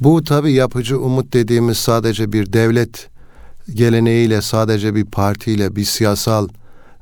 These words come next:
örgütlenmeyle sınırlı olan bir şey değil yani. Aslında onu besleyen hakikaten Anadolu'nun bu kucaklayıcı irfan geleneğidir. Bu dayanışmacı irfan geleneğidir. Bu paylaşımcı irfan geleneğidir.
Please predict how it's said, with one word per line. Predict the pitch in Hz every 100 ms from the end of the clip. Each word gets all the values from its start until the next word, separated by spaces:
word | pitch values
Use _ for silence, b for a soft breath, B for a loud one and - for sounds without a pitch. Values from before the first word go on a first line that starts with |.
| -
örgütlenmeyle | 107 98 104 101 104 104 110 113 107 92
sınırlı | - 101 101 110
olan | 101 104 107
bir | 95
şey | - 101 98
değil | 104 85
yani. | 80 78 76
Aslında | 78 92 - 101 101
onu | 95 104 95
besleyen | 90 - 104 104
hakikaten | 92 - 104 87 - 87
Anadolu'nun | 85 98 101 90 85 101 107 101
bu | 98 - B B B B B -
kucaklayıcı | - 110 98 101 95 98
irfan | 101 95 - 120 104
geleneğidir. | 90 85 80 78 76 73 73 - - b b b b b
Bu | 113 104
dayanışmacı | 110 110 104 - 104 101
irfan | 104 95 - 107 98
geleneğidir. | 90 82 78 78 73 82
Bu | 98 98
paylaşımcı | 104 107 110 - 101 98
irfan | 90 87 - 101 95
geleneğidir. | 85 80 71 71 69 76 -